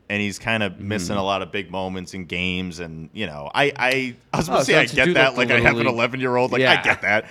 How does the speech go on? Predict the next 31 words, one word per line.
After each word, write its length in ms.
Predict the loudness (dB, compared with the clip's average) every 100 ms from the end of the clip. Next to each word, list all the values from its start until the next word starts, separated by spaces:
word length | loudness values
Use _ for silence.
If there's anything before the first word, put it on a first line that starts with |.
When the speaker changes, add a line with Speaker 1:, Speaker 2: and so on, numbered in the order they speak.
| -14
Speaker 1:
<laughs> 120 | -8
I'm, 240 | 0 2 2
I'm 160 | 0 0
a 60 | -2
dad. 420 | -2 -2 0 -2 -6 -16 -12
Speaker 2:
Like, 100 | 0
Speaker 1:
But 140 | 4 6
Speaker 2:
yeah. 300 | 4 2 0
Speaker 1:
it, 60 |
when 160 | 2 4
I 80 | 4
heard 180 | 4 4
it 80 |
at 120 | 0 0
first, 280 | -2 -2
it 60 | -2
made 140 | -2
me 40 | 0
go, 140 | -2
"Huh?" 520 | -2 -4 0 2 0 -4 _ _ _ _ _ _ -6
Speaker 2:
Uh, 380 | -2 -2 -2 -6 -14 _ _ _ _ _ _ _ _
but 140 | 0
then, 160 | 2 2
uh, 180 | 2 2
but 140 | 4
then 100 | 4
after 200 | 4 2
a 20 | 4
while, 300 | 4 4 2
you, 200 | -2 -4
you 280 | -2 -2